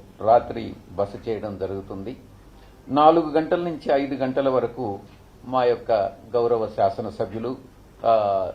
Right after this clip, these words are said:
సమన్వయకర్తలు సభను ఉద్దేశించి ప్రసంగించడం జరుగుతుంది. ఐదు గంటలకి ముఖ్యమంత్రి గారు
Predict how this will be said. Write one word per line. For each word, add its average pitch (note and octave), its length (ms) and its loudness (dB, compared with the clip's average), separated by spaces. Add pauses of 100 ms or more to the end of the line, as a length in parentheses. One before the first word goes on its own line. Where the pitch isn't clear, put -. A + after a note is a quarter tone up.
(140)
సమన్వయకర్తలు A2+ 920 -4 (480)
సభను A#2 240 0
ఉద్దేశించి G2 760 -10 (160)
ప్రసంగించడం G2 680 -8
జరుగుతుంది. F#2+ 720 -6
ఐదు A2 220 0
గంటలకి G2+ 680 -8 (160)
ముఖ్యమంత్రి G2+ 500 -10
గారు E2 340 -4